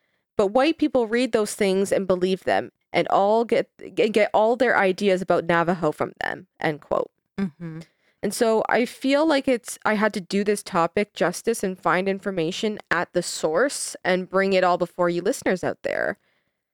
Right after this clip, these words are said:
Speaker 1: And
Speaker 2: Absolutely.
Speaker 1: Kluckhohn talks about how there's no real equivalent in any other language to the Navajo words used at the time to name what it is that we're talking about.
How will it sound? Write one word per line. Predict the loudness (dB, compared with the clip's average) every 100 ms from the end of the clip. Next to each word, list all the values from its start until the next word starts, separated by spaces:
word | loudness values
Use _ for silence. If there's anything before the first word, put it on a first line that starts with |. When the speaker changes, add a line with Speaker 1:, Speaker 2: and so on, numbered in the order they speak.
| _ _ -8
Speaker 1:
And | -2 2 2 0 -6
Speaker 2:
Absolutely. | -10 -10 -10 -12 _ _ _ -6
Speaker 1:
Kluckhohn | -4 -2 0 -2
talks | 0 2 2 0 -2
about | 0 2 2 0
how | 2 4 4 2
there's | 2 0 0
no | 0 2 0
real | 0 2 2
equivalent | 0 0 -2 -2 0 0 0 -4 -4
in | -4 -2
any | 0 0 0 2
other | 0 2 0
language | 0 0 0 -2 -2 -6
to | -4
the | -2
Navajo | 2 2 2 2 0
words | 0 -2 -2 -2 -4
used | -2 -2 -4 -2
at | -2 -2
the | -6
time | -2 -2 -2
to | -6
name | -8 -2 0 2 0 -2
what | -6 -2 -2
it | 0
is | -2 -2
that | -6
we're | -6
talking | -4 -2 -2 -2 -4
about. | 0 0